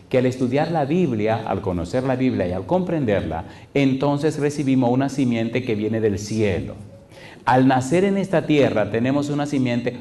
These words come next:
corruptible. En el Salmo capítulo cincuenta y uno, versículo cinco, David dice que fuimos formados y concebidos en pecado. Pero al nacer en Cristo, dice Primera de Pedro uno veintitrés, que por la palabra de Dios,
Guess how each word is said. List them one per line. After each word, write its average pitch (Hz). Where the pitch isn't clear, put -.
corruptible. 117
En 98
el 98
Salmo 113
capítulo 117
cincuenta 120
y 123
uno, 127
versículo 120
cinco, 127
David 113
dice 107
que 113
fuimos 143
formados 131
y 139
concebidos 120
en 135
pecado. 104
Pero 120
al 120
nacer 120
en 185
Cristo, 101
dice 95
Primera 95
de 107
Pedro 110
uno 107
veintitrés, 110
que 107
por 107
la 107
palabra 123
de 175
Dios, 117